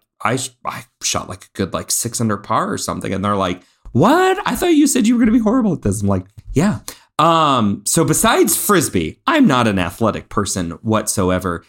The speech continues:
In most movies, you, the hero i-, arrives to, you know, his,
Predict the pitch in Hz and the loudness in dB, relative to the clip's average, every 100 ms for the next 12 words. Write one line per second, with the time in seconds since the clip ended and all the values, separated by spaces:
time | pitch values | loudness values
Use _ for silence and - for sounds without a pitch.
0 | _ _ - 247 294 330 330 214 220 190 | _ _ 2 4 4 4 4 4 4 4
1 | 202 202 185 180 - - 156 156 156 151 | 4 4 4 2 -2 -2 2 4 4 4
2 | 151 151 147 139 - _ - 180 185 - | 2 2 2 0 -4 _ -4 -2 2 4
3 | 226 226 196 175 156 147 143 143 135 - | 6 6 6 4 4 4 4 4 0 -6
4 | _ - 135 135 131 127 120 143 127 123 | _ 0 2 4 4 2 0 2 2 4
5 | 123 127 127 123 113 104 - - 120 113 | 6 6 6 4 2 0 -2 0 2 4
6 | 110 104 - 110 104 98 98 - 104 107 | 4 2 0 0 2 2 0 -4 -2 0
7 | 95 87 82 - | 0 0 -2 -6